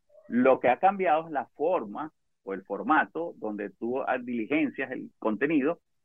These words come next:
para que las personas consuman ese contenido. ¿Y qué se ha cambiado radicalmente? Tiene que ver es con la exposición de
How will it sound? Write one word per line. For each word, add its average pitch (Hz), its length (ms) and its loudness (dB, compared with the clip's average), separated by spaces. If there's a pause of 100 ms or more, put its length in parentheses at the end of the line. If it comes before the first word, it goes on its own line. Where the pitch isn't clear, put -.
(100)
para 104 180 4
que 110 100 -2
las 104 140 0
personas 113 460 -2 (200)
consuman 113 720 4
ese - 180 -8
contenido. 98 520 -8 (440)
¿Y 110 200 -2
qué 143 160 6
se 202 100 4
ha 190 80 4
cambiado 190 760 2
radicalmente? 147 1000 -4
Tiene 143 240 -6
que 135 100 -4
ver 127 140 0
es 139 160 -6
con 147 160 -2
la 135 60 0
exposición 107 580 -6
de 123 140 -8